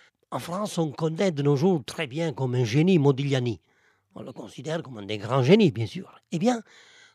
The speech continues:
Cocteau est l'un des premiers, mais vraiment l'un des premiers, à comprendre la grandeur de Modigliani au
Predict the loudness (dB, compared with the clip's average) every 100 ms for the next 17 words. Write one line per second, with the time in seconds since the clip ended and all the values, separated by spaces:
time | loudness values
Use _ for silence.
0 | _ -2 -2 0 0 0 -2 _ -4 -2
1 | 0 6 6 6 4 2 2 -2 0 -2
2 | -6 -14 -12 -8 -4 0 4 4 4 2
3 | 2 2 2 -2 _ -20 -20 -14 -6 -4
4 | 2 2 2 -2 -4 -4 -6 -6 -2 2
5 | 4 6 6 4 2 2 2 -2 -2 -2
6 | -2 -4 _ _ _ _ _ _ _ -10
7 | -10